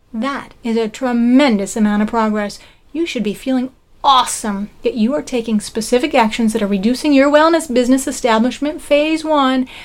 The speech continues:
by years. Yes, years.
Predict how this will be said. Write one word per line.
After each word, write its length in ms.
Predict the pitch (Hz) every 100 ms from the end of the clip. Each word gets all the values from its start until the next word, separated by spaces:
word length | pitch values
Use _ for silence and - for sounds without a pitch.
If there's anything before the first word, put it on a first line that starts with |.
| -
by 600 | 226 220 220 220 220 220 220
years. 720 | 214 196 214 208 196 185 185 - -
Yes, 500 | 262 294 277 - - _ _ -
years. 800 | 294 330 349 330 262 214 -